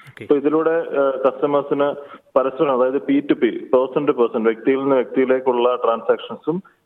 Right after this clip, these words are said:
Speaker 2: പി ടു എം, വ്യക്തിയിൽ നിന്ന്, ആ, പേഴ്സൺ ടു മെർച്ചന്റ്, ഒരു വ്യക്തിയിൽ നിന്നൊരു വ്യാപാരിക്ക് അല്ലെങ്കിൽ ഒരു വ്യാപാരത്തിന് പൈസ ട്രാൻസ്ഫർ ചെയ്യാനുള്ള ഒരു സംവിധാനമാണ് യു പി ഐ ഉദ്ദേശിക്കുന്നത്. യു പി ഐ ധാരാളം ഫീച്ചേഴ്സ് ഇത് കൂടാതെ വന്നിട്ടുണ്ട്.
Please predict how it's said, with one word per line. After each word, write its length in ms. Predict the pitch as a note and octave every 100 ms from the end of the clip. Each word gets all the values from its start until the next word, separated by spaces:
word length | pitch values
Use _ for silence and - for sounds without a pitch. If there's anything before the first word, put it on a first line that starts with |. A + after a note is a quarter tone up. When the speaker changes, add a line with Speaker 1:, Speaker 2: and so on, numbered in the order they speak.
| -
Speaker 2:
പി 160 | C#3 C#3
ടു 160 | B2+ A2+
എം, 220 | - -
വ്യക്തിയിൽ 340 | A#2+ A#2 C#3
നിന്ന്, 300 | C3+ C3+ C3 E3+ - - - -
ആ, 380 | B2 A#2 A2 -
പേഴ്സൺ 440 | - B2+ B2 C#3+
ടു 40 | C3
മെർച്ചന്റ്, 440 | A#2 A2+ A#2 G#2+
ഒരു 80 | B2
വ്യക്തിയിൽ 400 | C3 B2+ C3 B2+
നിന്നൊരു 480 | B2+ C3 C#3+ E3+ D#2
വ്യാപാരിക്ക് 540 | A#2 A2+ A#2+ B2 A#2+
അല്ലെങ്കിൽ 540 | A2 - - B2 B2 A2+
ഒരു 180 | A2+ A#2+
വ്യാപാരത്തിന് 800 | A2+ A2+ A#2 B2 A#2+ - A#2+ E3 - _ _ _
പൈസ 180 | A#2+ A2+
ട്രാൻസ്ഫർ 380 | B2 A#2 A2+ -
ചെയ്യാനുള്ള 320 | B2 A#2 A2+
ഒരു 100 | A2+ A2+
സംവിധാനമാണ് 680 | G#2 G#2+ A2 G#2+ G2+ G2+ A#2
യു 260 | A2+ A2 B2
പി 40 |
ഐ 280 | A#2+ C3+ - - -
ഉദ്ദേശിക്കുന്നത്. 640 | A#2 A#2 A#2+ G#2+ G2 F2+ - - - - -
യു 40 |
പി 120 | E3+
ഐ 60 | F3+
ധാരാളം 540 | E3+ E3 F3 F3+ F#3
ഫീച്ചേഴ്സ് 480 | F#3 D#3 D#3 E3 D#3
ഇത് 120 | D#3
കൂടാതെ 300 | D3+ D3 D3
വന്നിട്ടുണ്ട്. 460 | C#3+ B2+ C3 A2+ G#2